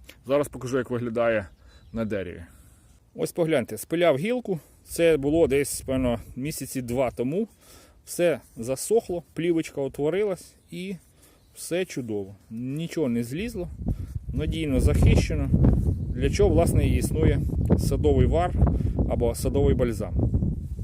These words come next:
Якщо правильно зробити зріз вчасно і дерево ще доволі молоде, то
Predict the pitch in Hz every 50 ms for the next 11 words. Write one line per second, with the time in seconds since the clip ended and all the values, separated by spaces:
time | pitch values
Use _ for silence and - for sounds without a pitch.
0 | - - - - - - - - - - - - - - - - - - - 139
1 | 147 - - 202 190 196 214 196 165 151 147 139 - 147 139 143 143 131 - -
2 | - - - 185 226 240 - - - - - - - - - - - 143 143 190
3 | - - - - - - - - - - - - 143 143 139 135 135 156 160 156
4 | - - 127 135 - 131 - 135 135 131 131 127 120 123 127 131 139 139 196 214
5 | 208 - 151 135